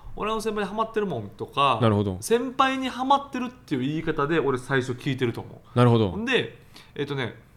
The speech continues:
Speaker 1: 俺は最初、だから、芸人がボケで、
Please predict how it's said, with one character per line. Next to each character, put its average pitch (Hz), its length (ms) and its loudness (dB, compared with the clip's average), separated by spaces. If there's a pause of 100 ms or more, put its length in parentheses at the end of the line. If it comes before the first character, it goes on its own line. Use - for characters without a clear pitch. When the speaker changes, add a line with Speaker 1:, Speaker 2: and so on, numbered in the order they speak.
(1080)
Speaker 1:
俺 254 180 -2
は 277 120 0
最 262 160 0
初、 254 100 -6
だ 208 80 -4
か 202 60 -4
ら、 139 440 -12
芸 302 260 0
人 302 180 -4
が 220 80 2
ボ 247 180 -4
ケ 180 140 2
で、 175 400 0